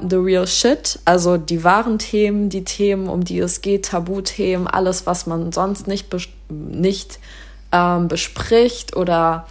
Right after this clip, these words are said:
wo man Angst hat, auch drüber zu sprechen. Und The Real Shift, Shift heißt ja, es zu verändern, wo sich die richtige Veränderung befindet.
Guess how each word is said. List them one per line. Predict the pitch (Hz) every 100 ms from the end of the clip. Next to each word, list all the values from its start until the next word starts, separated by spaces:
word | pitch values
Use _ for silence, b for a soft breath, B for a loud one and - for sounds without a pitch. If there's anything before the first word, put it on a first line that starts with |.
| B B B -
wo | 185
man | 185 175
Angst | 170 208 -
hat, | 202
auch | 190
drüber | 185 190 180
zu | 175 180
sprechen. | - 190 220 240 247
Und | - 190 190 185
The | 180
Real | 180 175 175 175
Shift, | - - 214 302 - - - - - -
Shift | - - 185 - -
heißt | 175 175 -
ja, | 170 -
es | 175 170 -
zu | - 190 175
verändern, | - 156 156 165 185 240 262 277 220
wo | 170 175 175
sich | 175 180 - -
die | 170
richtige | 190 - 196 180 180
Veränderung | - 160 160 165 165 165
befindet. | 170 175 190 220 247